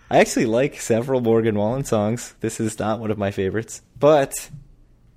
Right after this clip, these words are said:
I like seeing so much Atlantic City. I like looking at all the stuff and saying, like, "Oh, hey, there's various Steel Pier." I think they're even in the pub on the Steel Pier at one point, which is great.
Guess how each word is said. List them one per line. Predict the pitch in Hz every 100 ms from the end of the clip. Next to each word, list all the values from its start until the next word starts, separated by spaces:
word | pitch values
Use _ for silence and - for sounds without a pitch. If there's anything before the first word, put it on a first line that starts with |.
| _ _ _
I | 92
like | 95 101
seeing | - 104 98
so | 110
much | 101 104
Atlantic | 98 101 95
City. | - 123 120 113 - - -
I |
like | 95 101 104
looking | 113 101 98 107
at | 101
all | 98
the | 95
stuff | - 107 120 92
and | 95
saying, | - 92 95
like, | 95 -
"Oh, | 98
hey, | 101 95
there's | 92 90 - - _ _ - _ -
various | 104 101 98
Steel | 104 113
Pier." | 117 117 -
I | 120
think | 143 151
they're | 160
even | 147 143
in | 135 143 139
the | 131
pub | - 123 139 120
on | 107 117
the | 110
Steel | - 117
Pier | 123 101
at | 90
one | 90
point, | 92 95 90 - _ _ _
which | - -
is | -
great. | 92 98 -